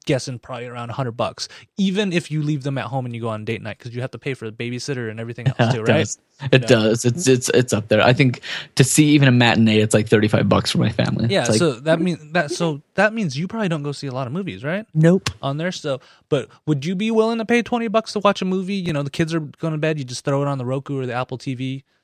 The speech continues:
Speaker 1: You know what? You know, just watch it, you and your wife.
Speaker 2: If I,
Speaker 1: and, and
Speaker 2: if I own it, yeah,
Speaker 1: Yeah.
Speaker 2: I'd pay twenty to own it for sure. For, for a rental, you know, I'm a lot cheaper. But yes, especially
Speaker 1: Yeah.
Speaker 2: if I, especially if I know a majority of that money is going to the person who made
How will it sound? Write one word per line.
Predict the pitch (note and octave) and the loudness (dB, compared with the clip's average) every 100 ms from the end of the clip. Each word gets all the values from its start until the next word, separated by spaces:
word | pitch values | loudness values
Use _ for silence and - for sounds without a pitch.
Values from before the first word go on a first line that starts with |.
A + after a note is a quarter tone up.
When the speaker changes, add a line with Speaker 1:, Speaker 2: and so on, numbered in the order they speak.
| _ _ _ | _ _ _
Speaker 1:
You | B2+ | -12
know | A#2 A#2+ | -10 -4
what? | C3+ - - | -4 -4 -10
You | B2 | -10
know, | A2 | -8
just | A2+ B2+ - | -8 -12 -4
watch | B2+ A#2+ | -4 -4
it, | B2 | -6
you | C3+ | -6
and | B2 | -4
your | |
wife. | A2+ A#2+ | -2 2
Speaker 2:
If | D3 | 4
I, | D3 | 4
Speaker 1:
and, | B2+ | 4
and | B2+ | 2
Speaker 2:
if | C3+ C3+ | 4 6
I | B2 | 6
own | D3 C3+ | 6 6
it, | F#2+ | 4
yeah, | A2+ A#2 | 2 4
Speaker 1:
Yeah. | F#2 | 4
Speaker 2:
I'd | C3 | 4
pay | D#3 | 4
twenty | C#3+ C3 | 6 6
to | A2 | 6
own | A#2+ A#2 | 6 4
it | G2 - | 2 -2
for | A2+ | 0
sure. | - B2 G2+ | 4 4 4
For, | A#2+ - C3 C3+ | 2 4 6 6
for | C3 B2+ | 6 6
a | |
rental, | C3+ C#3+ A#2+ A2 | 6 6 6 6
you | A2 | 4
know, | G#2+ | 4
I'm | G#2+ G2+ G#2+ | 4 4 4
a | G#2+ | 4
lot | G#2+ - | 4 2
cheaper. | - A2 G#2 G#2 B2 | 2 4 4 2 2
But | G#2 - - A2+ - | 0 0 -6 -8 4
yes, | D3+ C3+ - - | 4 6 2 0
especially | B2+ - G#3+ A#3+ | -2 2 4 4
Speaker 1:
Yeah. | D3 | 4
Speaker 2:
if | C#3+ | 4
I, | C3+ C#3 - | 6 6 6
especially | E3 - D#4 F#4 - C#3+ | 4 4 2 4 4 6
if | C#3 | 6
I | C3+ | 6
know | C#3+ C3 B2 - - | 6 6 4 -4 2
a | C3+ | 4
majority | C3+ C#3+ C#3 | 8 6 6
of | B2 | 6
that | A#2+ | 4
money | A#2+ A#2+ A#2 | 4 6 6
is | A2+ A#2 | 4 6
going | B2 A#2+ A#2 | 6 6 4
to | - B2+ A2+ | 4 4 4
the | A2 | 2
person | - B2+ A#2+ A2+ | 4 4 6 4
who | A#2 | 4
made | A2+ G#2+ A2+ | 4 2 0